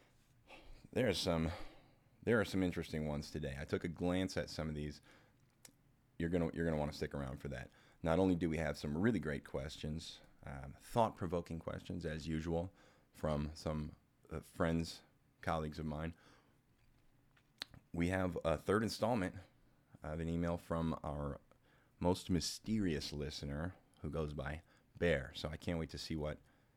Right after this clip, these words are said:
he or she has to say this time, um, and give some responses to all of those. That's always fun. Let's see, what else do we have here? Ah, yeah, I wanted to, uh,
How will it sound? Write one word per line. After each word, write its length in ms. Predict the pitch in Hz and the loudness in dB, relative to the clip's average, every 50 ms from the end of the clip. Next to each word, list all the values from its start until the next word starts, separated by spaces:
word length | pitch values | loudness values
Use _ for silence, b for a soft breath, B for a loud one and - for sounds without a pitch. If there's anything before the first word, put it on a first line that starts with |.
| b | b
he 240 | - - 110 107 101 | -4 4 6 8 10
or 100 | 92 90 | 10 8
she 400 | - - - 98 82 85 87 92 - - - - | 6 4 2 2 4 2 2 0 -4 -12 -10 -6
has 220 | 85 80 80 73 - | -4 -2 -2 -4 -4
to 100 | - 76 | -4 -6
say 220 | - - 80 76 76 | -4 -2 -2 -2 0
this 220 | 80 78 76 - | 0 -2 -2 -2
time, 340 | - 82 73 71 71 76 - B B B B B B - | -2 -2 -2 -2 -2 -4 -6 B B B B B B -6
um, 280 | 69 71 69 69 73 - - - | -4 -2 -2 -2 -4 -6 -8 -6
and 140 | 73 76 73 | -4 -2 0
give 160 | 76 73 71 | 0 -2 -2
some 160 | - 78 73 | -2 -4 -4
responses 600 | 73 76 - - 73 71 71 73 73 73 73 71 - | -4 -4 -6 -6 -6 -4 -4 -6 -6 -8 -10 -8 -8
to 80 | 73 | -6
all 200 | 69 71 73 71 | -4 -4 -4 -4
of 60 | 69 | -4
those. 240 | 71 67 60 55 64 - | -4 -6 -8 -8 -10 -10
That's 200 | 73 73 - 78 | -8 -8 -6 -6
always 220 | 73 71 71 - | -6 -6 -8 -8
fun. 280 | - - 73 71 71 69 - - - - - - - - - - - - - - - - - - _ _ - - - - - - - - - - - - - B B B B B B B B B B - | -6 -6 -6 -6 -6 -10 -12 -16 -20 -20 -20 -20 -20 -20 -20 -20 -20 -20 -20 -20 -20 -20 -20 -20 _ _ -20 -20 -20 -20 -20 -20 -20 -20 -20 -20 -16 -10 -10 B B B B B B B B B B -8
Let's 120 | 104 101 | -6 -2
see, 120 | - 120 92 | 0 2 4
what 120 | 95 98 | 4 4
else 160 | 90 85 - | 4 2 0
do 120 | - 80 76 | 0 -4 -4
we 80 | 73 | -2
have 280 | 76 73 71 71 67 - | -2 -2 -2 -4 -6 -6
here? 220 | - 65 64 65 - B B B B B | -8 -8 -8 -8 -12 B B B B B
Ah, 140 | - 113 120 | -4 -2 0
yeah, 160 | 123 127 110 | 2 2 2
I 60 | 85 | 2
wanted 260 | 80 80 80 78 73 - | 2 2 0 -2 -4 -4
to, 220 | - 73 73 71 | -4 -2 0 0
uh, 180 | 69 69 69 | 0 -2 -2